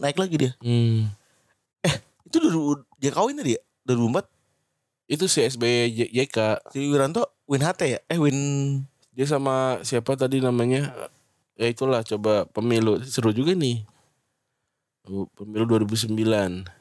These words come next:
Speaker 2: Kita lihat.
Speaker 1: J K Win atau gua?
Speaker 2: J K Wiranto, iya. Dua belas persen loh. Tetep nggak jauh dari Janggar.
Speaker 1: Oh, nggak lebih tinggi Janggar kan tapi.
Speaker 2: <laughs> Lumayan.
Speaker 1: Lumayan, Ayamul.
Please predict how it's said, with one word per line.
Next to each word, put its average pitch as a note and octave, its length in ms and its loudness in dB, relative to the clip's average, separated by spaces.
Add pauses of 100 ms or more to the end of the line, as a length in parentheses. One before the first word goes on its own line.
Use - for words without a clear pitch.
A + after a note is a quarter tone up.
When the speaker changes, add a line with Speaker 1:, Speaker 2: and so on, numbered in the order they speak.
(140)
Speaker 2:
Kita - 160 -20
lihat. G2 260 -2 (960)
Speaker 1:
J - 80 -12
K A#2+ 240 0
Win D#3+ 160 0
atau A#2 160 -2
gua? G2+ 160 0 (880)
Speaker 2:
J G#2+ 160 -10
K B2 80 0
Wiranto, B2 480 0
iya. B2+ 520 0 (160)
Dua A#2 200 2
belas A#2+ 160 4
persen F3 320 0
loh. G#2+ 160 -4 (480)
Tetep - 320 -14
nggak E3+ 160 -4
jauh F3 80 2
dari F3 160 4
Janggar. A3+ 640 0
Speaker 1:
Oh, G#2+ 240 2
nggak G2+ 160 -2
lebih A2 300 2
tinggi A#2+ 180 -2
Janggar E3 320 -2
kan F3+ 160 -4
tapi. E3+ 240 -2 (400)
Speaker 2:
<laughs> A#3+ 400 2
Lumayan. G3+ 480 2 (320)
Speaker 1:
Lumayan, F#3+ 480 0
Ayamul. F#3+ 640 2